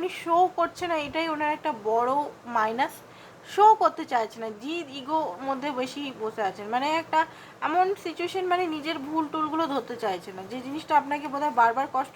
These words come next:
দিচ্ছে এখানে, ঠিক আছে? ভিক্টরি যেতে চান উনি, আপনাকে জিততে চান। ওনার মধ্যে এখন মনে হচ্ছে যে আপনাকে উনি জিতেন, মানে জিতবেন কী করে সেটাই উনি ভাবছেন এখন,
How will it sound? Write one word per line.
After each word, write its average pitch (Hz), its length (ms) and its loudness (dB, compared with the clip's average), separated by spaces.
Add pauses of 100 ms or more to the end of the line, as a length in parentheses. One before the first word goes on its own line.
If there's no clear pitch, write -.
(120)
দিচ্ছে - 260 -16
এখানে, 175 200 -12 (180)
ঠিক 294 180 -14
আছে? 208 140 -10 (460)
ভিক্টরি 392 360 0 (100)
যেতে 254 180 -6 (260)
চান 220 300 4 (220)
উনি, 285 160 -6 (180)
আপনাকে 277 340 -4 (100)
জিততে 196 360 -12
চান। 185 160 -12 (880)
ওনার 320 260 8
মধ্যে 320 320 4
এখন 330 160 0 (100)
মনে 302 160 -4
হচ্ছে 339 160 -8 (100)
যে 339 40 0 (160)
আপনাকে 285 400 -4
উনি 320 100 -6 (140)
জিতেন, 202 280 -8 (360)
মানে 220 120 -6 (100)
জিতবেন 269 380 -4
কী 277 120 -14
করে 294 200 -4
সেটাই 240 260 -4
উনি 233 180 -6
ভাবছেন 190 320 -10 (100)
এখন, 170 140 -16